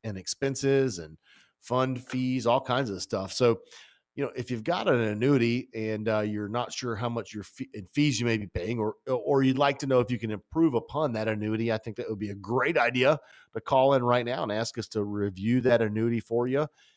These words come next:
and see if you could do better and identify ways to eliminate or reduce fees. Eight hundred nine four zero six nine seven nine. And then advisory fees. I mean, it's crucial to understand the fees that you're paying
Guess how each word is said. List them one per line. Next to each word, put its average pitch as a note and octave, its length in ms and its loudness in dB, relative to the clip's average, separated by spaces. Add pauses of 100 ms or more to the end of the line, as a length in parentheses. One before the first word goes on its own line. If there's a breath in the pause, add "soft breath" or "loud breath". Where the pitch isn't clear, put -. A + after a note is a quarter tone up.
(220 soft breath)
and G#2 180 -4
see A#2+ 220 0
if G#2+ 100 0
you G#2+ 80 -6
could G2 140 -8
do A2 100 0
better A2 300 0
and F#2+ 100 -4
identify G#2 460 0
ways G#2 380 -2
to G#2+ 100 -4
eliminate G#2+ 420 -4
or G#2 100 -2
reduce G2 340 -6
fees. A#2+ 520 -10
Eight D#3+ 260 0
hundred C#3+ 480 -6
nine A#2+ 400 0
four A#2+ 300 -2
zero G#2+ 340 -2
six - 320 -10
nine G#2 220 -4
seven A2 380 -2
nine. A2+ 220 2 (420 loud breath)
And E3 100 0
then G#3+ 100 6
advisory C3+ 720 2
fees. F2+ 340 -10
I A#2 60 0
mean, B2 180 0
it's B2+ 120 -2
crucial D#3 340 -2
to B2+ 60 2
understand A#2+ 440 -2
the G2 60 -6
fees A2+ 240 -4
that G#2+ 120 -8
you're - 200 -6
paying G#2+ 260 -2